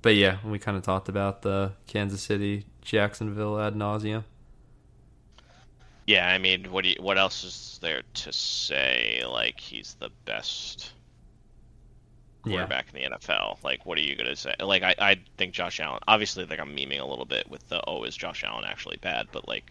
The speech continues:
Speaker 2: it's Patrick Mahomes on the other side, so.
Speaker 1: So, yeah, let's move along. Um, I liked the volume from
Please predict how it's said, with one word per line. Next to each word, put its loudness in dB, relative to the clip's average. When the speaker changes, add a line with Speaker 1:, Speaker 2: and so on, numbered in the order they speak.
Speaker 2:
it's -10
Patrick -2
Mahomes -14
on -18
the -14
other -14
side, -10
so. -14
Speaker 1:
So, 2
yeah, 10
let's -2
move 2
along. 2
Um, 2
I 10
liked 4
the 2
volume 6
from -2